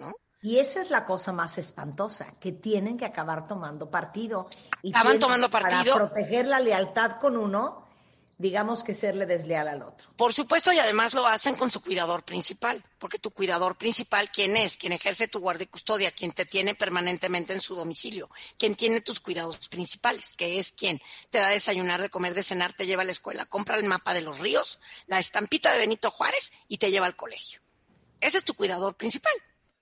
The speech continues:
Speaker 1: sea mamá o sea papá, ¿eh? Porque en este mundo moderno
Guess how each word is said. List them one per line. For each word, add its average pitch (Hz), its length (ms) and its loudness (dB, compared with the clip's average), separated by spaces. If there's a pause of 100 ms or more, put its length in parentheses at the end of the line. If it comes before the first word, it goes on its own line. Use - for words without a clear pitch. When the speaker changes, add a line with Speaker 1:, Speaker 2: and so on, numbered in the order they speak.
(240)
Speaker 1:
sea 330 220 6
mamá 311 320 8
o 285 60 6
sea 262 140 2
papá, 147 380 -2
¿eh? 226 160 0 (340)
Porque - 220 -4
en 233 80 4
este 285 180 2
mundo 277 260 4
moderno 269 560 4